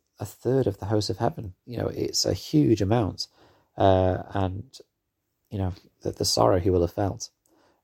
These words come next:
uh, will have been great, similar to how the sorrow with all the two-thirds that will have come to earth, the amount that will not ul-, ultimately return to live with him. We do not know what that fraction or percentage might be, but, uh,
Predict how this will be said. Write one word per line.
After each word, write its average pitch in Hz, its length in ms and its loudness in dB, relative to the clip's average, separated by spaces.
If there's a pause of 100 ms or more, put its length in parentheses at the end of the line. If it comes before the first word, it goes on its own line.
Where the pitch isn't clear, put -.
uh, 90 60 -2
will 92 100 0
have 90 80 2
been 87 120 0
great, 92 420 0 (360)
similar 131 340 2
to 92 140 -4
how 90 180 2
the - 100 -4
sorrow 87 460 0 (180)
with 92 280 -4
all 95 180 0
the 95 160 0
two-thirds 98 680 0
that 107 100 -6
will 95 140 0
have - 80 -6
come 135 220 0
to 85 220 -2
earth, 92 280 -2 (500)
the 92 120 2
amount 87 420 0
that 107 120 -2
will 95 120 2
not 104 240 0 (100)
ul-, 101 240 0
ultimately 92 500 0
return 101 360 0
to 101 100 -6
live 117 180 0
with - 160 -4
him. - 220 -6 (420)
We 110 80 0
do 117 100 8
not 104 160 2
know 90 80 2
what 95 140 2
that - 140 -6 (300)
fraction 90 360 -4
or 87 100 2
percentage 92 520 -4
might 90 220 -4
be, 65 260 0
but, 87 280 -4
uh, 87 160 2